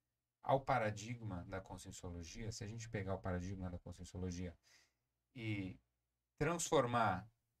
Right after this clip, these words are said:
esses pilares do paradigma em valores,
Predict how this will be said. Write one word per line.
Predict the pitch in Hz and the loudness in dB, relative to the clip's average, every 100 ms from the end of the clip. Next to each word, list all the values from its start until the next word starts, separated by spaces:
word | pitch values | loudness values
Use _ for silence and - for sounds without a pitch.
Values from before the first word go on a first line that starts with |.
| 135 | -2
esses | 123 - - | 0 -2 -4
pilares | 127 117 117 117 104 92 | -2 6 8 8 6 -2
do | - | -4
paradigma | - 101 98 92 95 104 | 0 2 2 -2 -6 -4
em | 113 | 2
valores, | 113 104 123 107 92 - - - | 2 4 2 2 0 -6 -8 -12